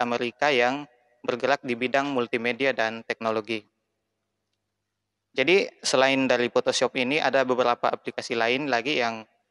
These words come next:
dibangun oleh Adobe System ini, ya, antara lain ada Adobe After Effects, kemudian ada Premiere, dan lain sebagainya. Tapi khusus untuk hari ini, kita akan membahas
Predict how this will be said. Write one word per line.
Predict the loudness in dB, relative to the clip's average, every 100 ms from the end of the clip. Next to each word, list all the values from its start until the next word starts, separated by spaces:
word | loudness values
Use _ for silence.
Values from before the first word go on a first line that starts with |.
| _
dibangun | -8 0 0 2 0
oleh | 0 2 0 -2 -6 _ _ _ _ _ _ _ -20 _ _ _ _ -6
Adobe | 0 2 2
System | -2 -2 -2 -2
ini, | -2 -2 -2 -6 _ _
ya, | -4 -2 -2 -4 -10 -10
antara | -6 0 2
lain | 4 2 0 -2 -6 -6
ada | -2 0 0 -4 _ _ _ _ _ _ -12
Adobe | -6 -2 -2 -2 -4
After | -2 0
Effects, | 2 6 8 6 4 -4
kemudian | -10 -8 -2 -2 0
ada | 0 2 2 2 2 -2
Premiere, | -2 0 2 2
dan | 0 0
lain | -2 -4
sebagainya. | -4 -2 -2 -2 -4 -8 _
Tapi | -6 -2
khusus | 0 0 0
untuk | -2 -2
hari | 0 0 0
ini, | -2 -4 -12 -12 _ _ -4
kita | 0 2
akan | 2 0 -2 -6 _ -6
membahas | 0 2 4 2 0 -6 -8